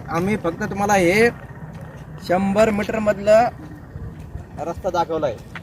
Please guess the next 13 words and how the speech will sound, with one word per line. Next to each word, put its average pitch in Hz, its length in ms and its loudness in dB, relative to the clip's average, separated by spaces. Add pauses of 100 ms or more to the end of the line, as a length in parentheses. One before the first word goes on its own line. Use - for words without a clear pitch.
(300)
ही 180 100 -2 (100)
परिस्थिती 196 400 -6 (100)
शंभर 185 400 2
मीटर 185 360 2 (1400)
राज्य 156 240 0
महामार्गावरची 175 720 0
आहे, 147 200 2 (1300)
जेणेकरून 202 640 -2 (420)
शहागड, 185 440 0 (1800)
तालुका 190 380 0
अंबड, 185 340 0
जिल्हा 170 220 -2
जालना 175 340 -2